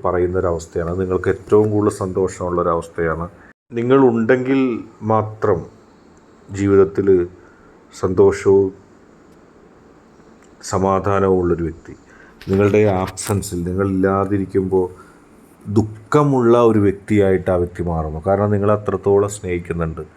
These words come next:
പക്ഷേ ഇപ്പോൾ ഒരു no contact situation ആകാം, നിങ്ങൾ മിസ് ചെയ്യുന്നുണ്ട്,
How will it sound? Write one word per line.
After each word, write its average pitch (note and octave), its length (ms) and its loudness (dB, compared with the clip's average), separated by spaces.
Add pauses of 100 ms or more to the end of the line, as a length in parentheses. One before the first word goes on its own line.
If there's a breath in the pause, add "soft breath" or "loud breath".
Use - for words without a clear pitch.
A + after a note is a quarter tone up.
(400 soft breath)
പക്ഷേ B2 480 -2 (460)
ഇപ്പോൾ A#2+ 640 0 (240)
ഒരു C3 180 -6
no A#2 140 -2
contact A#2 580 0
situation A2 420 -2
ആകാം, G2 300 -2
നിങ്ങൾ A2 180 -4
മിസ് A2 360 -6
ചെയ്യുന്നുണ്ട്, F2+ 640 -4